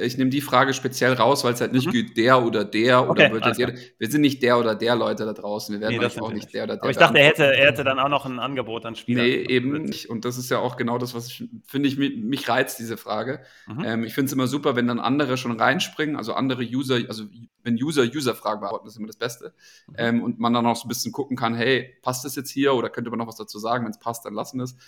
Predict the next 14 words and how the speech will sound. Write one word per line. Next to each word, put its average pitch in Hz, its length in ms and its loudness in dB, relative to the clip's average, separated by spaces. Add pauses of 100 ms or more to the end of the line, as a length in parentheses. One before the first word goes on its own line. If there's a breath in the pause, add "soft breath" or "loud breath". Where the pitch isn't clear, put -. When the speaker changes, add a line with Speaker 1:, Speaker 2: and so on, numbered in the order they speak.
(200 soft breath)
Speaker 1:
Jetzt - 180 -6
in 117 80 0
dem 151 220 2
Falle, 143 500 2
ähm, 120 800 -2
find 123 160 -4
ich's 123 100 -6
einfach 104 140 -8 (240)
cool. 196 320 0
Es - 220 -20 (400)
ist - 240 -20
unser 117 240 -6
letztes 127 320 -8
Matchup. 127 400 -6